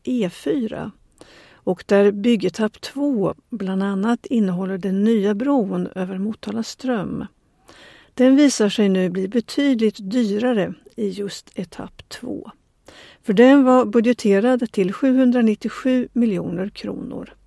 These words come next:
Enligt nya beräkningar lär prislappen istället landa på niohundranittionio miljoner kronor. Alltså en ökning med tvåhundratvå miljoner. Något som framförallt ska bero på att byggkostnadsindex har ökat sedan planeringen.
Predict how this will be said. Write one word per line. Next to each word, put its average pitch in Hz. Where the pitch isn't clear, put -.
Enligt 202
nya 214
beräkningar 240
lär 202
prislappen 226
istället 226
landa 214
på -
niohundranittionio 202
miljoner 202
kronor. -
Alltså 240
en 220
ökning 202
med 190
tvåhundratvå 202
miljoner. 196
Något 214
som 202
framförallt 247
ska -
bero 202
på 190
att -
byggkostnadsindex 196
har 208
ökat 185
sedan -
planeringen. -